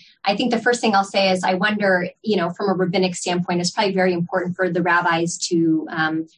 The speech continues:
feel and view Yosef as, um, uh, connected to his,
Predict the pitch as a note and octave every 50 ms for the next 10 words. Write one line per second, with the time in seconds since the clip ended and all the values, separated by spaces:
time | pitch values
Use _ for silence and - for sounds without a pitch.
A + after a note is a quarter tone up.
0 | _ _ _ _ _ - - A#3 A#3 A#3 A3+ A3 G#3 F#3 F#3 F3+ F3+ F3+ F3+ G3+
1 | G3 G3 F#3+ F#3 F3+ F3+ F3 F3 F3 - - F#3 F#3 F#3 F#3+ - - F3 E3+ -
2 | - - F3+ E3+ E3+ E3+ E3+ E3 D#3+ - - F3 E3+ E3 D#3+ D#3+ D#3+ D#3+ D#3+ E3
3 | E3+ - _ _ - - - - - _ _ _ _ _ - D#3+ D#3 D#3 E3 -
4 | - A3 G3+ G3 G3 - F#3 F3+ - - F3+ F3+ F3 F3+ F3 E3+ E3 D#3+ D#3+ -
5 | - -